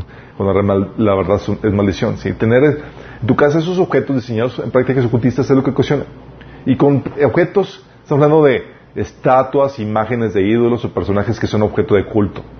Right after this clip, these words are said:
Oye, pero yo no rindo culto. ¿Son personajes de objeto de culto? Sí.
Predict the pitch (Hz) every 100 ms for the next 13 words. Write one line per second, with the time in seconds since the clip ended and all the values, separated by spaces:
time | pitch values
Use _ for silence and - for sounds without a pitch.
0 | - - - - 117 117 131 151 175 185
1 | 170 165 160 165 - 131 - - - -
2 | - - - - - 143 143 143 160 147
3 | 147 139 120 117 131 127 131 139 151 -
4 | - - - - - - - - - -
5 | - - - - - - - - - -
6 | - - 101 98